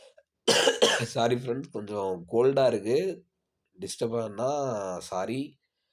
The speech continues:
பத்தாவது அத்தியாயம் பத்து, நிர்வாகத்தில் ஒரு புதிய பார்வை. ஓகேங்களா? மேனேஜ்மெண்ட்ல புதுசா என்னென்ன பண்றாங்க அப்படின்ட்டு பார்க்கலாம். ஃபர்ஸ்ட் மொத்த தர மேலாண்மை அப்படின்னா டி கியூ எம் சொல்லுவாங்க. டி கியூ எம்,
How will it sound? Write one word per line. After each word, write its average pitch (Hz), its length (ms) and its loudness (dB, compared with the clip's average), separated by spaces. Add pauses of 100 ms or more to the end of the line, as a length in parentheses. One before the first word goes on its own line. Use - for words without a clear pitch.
(160)
பத்தாவது 127 720 2
அத்தியாயம் 131 600 2
பத்து, 151 500 0
நிர்வாகத்தில் 139 640 2
ஒரு 120 220 2
புதிய 131 420 -2
பார்வை. 101 540 0
ஓகேங்களா? 95 560 -4 (880)
மேனேஜ்மெண்ட்ல 123 760 -2
புதுசா 120 220 -6
என்னென்ன 110 360 0
பண்றாங்க 92 580 -6
அப்படின்ட்டு 92 340 -12
பார்க்கலாம். 85 460 -6 (400)
ஃபர்ஸ்ட் 135 340 0 (440)
மொத்த 127 340 -2
தர 139 240 2
மேலாண்மை 107 840 0
அப்படின்னா 113 440 -2
டி 160 160 -4
கியூ 143 260 0
எம் 127 120 -6
சொல்லுவாங்க. 123 720 0 (320)
டி 143 260 -4
கியூ 139 160 -4
எம், 113 460 -2